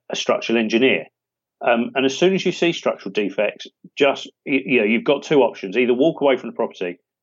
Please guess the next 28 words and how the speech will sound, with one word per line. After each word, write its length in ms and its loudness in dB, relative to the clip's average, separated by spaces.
If 160 -4
you're, 280 6
but 160 0
if 100 -6
you're 160 4
interested 440 -6
in 120 -4
it, 260 -8
get 260 -2
a 40 -10
structural 420 -6
engineer 320 -6
to 120 -10
look 140 -6
at 60 -4
it. 220 -10
Don't, 400 0
don't 340 2
waste 340 0
time 640 -2
guessing 560 0
what 220 -4
the, 120 -6
the 100 -6
problem 440 0
might 260 -2
be. 400 0
Um, 440 0